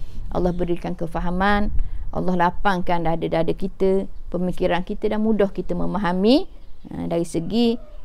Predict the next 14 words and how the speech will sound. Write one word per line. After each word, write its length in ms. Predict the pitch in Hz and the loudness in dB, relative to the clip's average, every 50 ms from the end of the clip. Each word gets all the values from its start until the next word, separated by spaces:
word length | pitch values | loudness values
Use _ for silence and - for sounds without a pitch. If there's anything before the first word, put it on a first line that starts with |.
| - - | -8 -8
ha, 160 | - 175 175 | -6 -6 -6
kita 240 | - 170 165 - 170 | -6 -6 -6 -4 -4
nak 160 | 170 - - | -6 -6 -6
kenal, 480 | - 190 185 190 196 170 175 151 - 160 - - - - - - - - - | -6 -6 -4 -2 -2 -2 -2 -2 -4 -6 -10 -12 -10 -10 -10 -10 -10 -12 -12
ha, 80 | 175 165 | -10 -8
masa 480 | 175 165 180 - - - - 220 185 | -8 -8 -8 -8 -8 0 2 2 2
ataupun 320 | 170 - 160 160 - 170 160 | 2 0 -4 -6 -8 -10 -10
kita 240 | - - - 175 | -10 -10 -8 -8
nak 100 | 170 - - 170 | -6 -6 -6 -6
mengetahui 560 | 170 165 160 - 180 190 185 185 196 180 170 | -6 -6 -6 -6 -4 -4 -2 -2 -2 -4 -2
masa 400 | 170 190 - - - - 202 190 | -4 -4 -6 -6 -4 -2 0 0
yang 160 | 175 170 165 | 0 0 -4
kita 240 | 170 - 175 - 170 | -6 -8 -8 -6 -4
wajib, 420 | 175 170 165 170 165 175 196 - | -2 -2 -2 -2 -2 -4 -4 -4